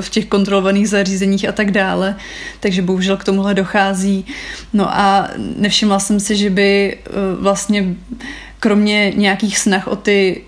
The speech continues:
řekněme, razie, o nějaké ty kon-, plošné kontroly, které proběhly v těch minulých týdnech, nebo minulých týdnech, vlastně v minulých dnech, tak, eh,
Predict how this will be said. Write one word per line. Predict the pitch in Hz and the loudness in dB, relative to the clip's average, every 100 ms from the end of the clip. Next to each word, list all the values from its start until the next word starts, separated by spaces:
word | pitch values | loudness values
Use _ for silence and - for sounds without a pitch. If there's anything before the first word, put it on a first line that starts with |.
| - | -4
řekněme, | 185 185 202 196 | -2 0 2 2
razie, | 185 185 208 208 208 208 | 0 0 2 2 2 0
o | |
nějaké | 202 185 180 196 190 | -2 -2 -2 -4 -4
ty | 185 190 180 - - - - - - - - - 226 202 | -2 -2 -2 -8 -20 -20 -20 -20 -20 -18 -18 -4 -2 0
kon-, | 214 | 0
plošné | 196 202 - 208 | 0 0 0 0
kontroly, | 202 208 190 208 196 196 | 0 0 0 2 2 0
které | - 196 196 | -2 0 0
proběhly | 202 190 202 196 196 190 | 0 -2 0 0 0 -2
v | - - | -6 -14
těch | - 185 | -10 -2
minulých | 196 196 202 | 0 0 -2
týdnech, | - 190 190 196 196 - - - - | -2 -2 -2 -2 -6 -14 -16 -16 -8
nebo | - 190 | -2 0
minulých | 180 180 180 | 0 -2 -4
týdnech, | 180 175 180 | -4 -4 -4
vlastně | - 180 - 196 | -6 -4 -2 -2
v | 185 | -2
minulých | 196 190 190 196 | -2 0 0 -2
dnech, | 190 202 196 233 - - - - - - | 0 2 2 0 -4 -16 -16 -14 -16 -8
tak, | - 214 214 | -2 -2 0
eh, | 214 | 2